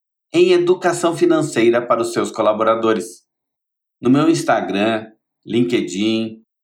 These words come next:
lá no meu canal no YouTube, você encontrará alguns depoimentos de pessoas que mudaram de vida, simplesmente por aplicarem algumas técnicas que ajudaram a administrar melhor o salário.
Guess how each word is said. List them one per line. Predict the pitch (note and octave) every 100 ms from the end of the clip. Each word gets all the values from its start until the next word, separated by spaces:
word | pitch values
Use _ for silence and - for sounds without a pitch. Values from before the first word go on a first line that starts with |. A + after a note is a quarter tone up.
| G2+
lá | C#3+
no | D3+
meu | C#3+
canal | C#3+ C3+ C3+
no | C3+
YouTube, | C3+ C3 - B2 A#2 C3 C3+ - _ _ _ -
você | C3 F#3
encontrará | F#3 E3+ F3 D3 C3 A2+
alguns | A2+ A2 G#2+ D#3+ G3
depoimentos | E3+ F3 D#3 C#3 A#2 G#2+ G#2+ A2
de | G#2+
pessoas | B2 C3 - A2 C3 D3
que | - -
mudaram | C#3+ F3 D#3+ A2+ A#2+ D3+ D3+
de | A#2
vida, | G2 G2 F2 E2 - _ _ _ _
simplesmente | - G#3 - F3+ A#2 G2+ F2+ - - _ _ _
por | - G2
aplicarem | F#2+ G#2 G2+ G#2 G2 F#2+
algumas | F#2 G#2+ C#3 C#3+
técnicas | G#2 G2+ A2+ A#2+ D3 D#3 - _ _ _ -
que |
ajudaram | C#3+ D3 C#3+ F#2+ A#2 C#3+ D#3+ D#3+ D3
a | D3+
administrar | D#3 F3 F3 E3 D3 - A2 G#2+ B2
melhor | B2 C3+ B2 F#2+ F#2+
o | F#2
salário. | - G2 G2 F2 -